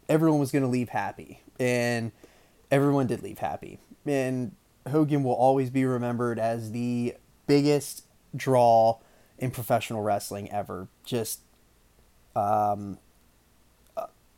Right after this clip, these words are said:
just Hogan, just great. The goat.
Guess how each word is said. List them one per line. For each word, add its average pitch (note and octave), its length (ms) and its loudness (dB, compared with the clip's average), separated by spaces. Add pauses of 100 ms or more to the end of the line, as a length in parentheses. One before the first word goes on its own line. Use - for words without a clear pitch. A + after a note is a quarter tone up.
just - 320 -4
Hogan, D#3 420 4
just B2 260 0 (1300)
great. C3 480 -4 (2250)
The C#3+ 80 2
goat. B2 440 0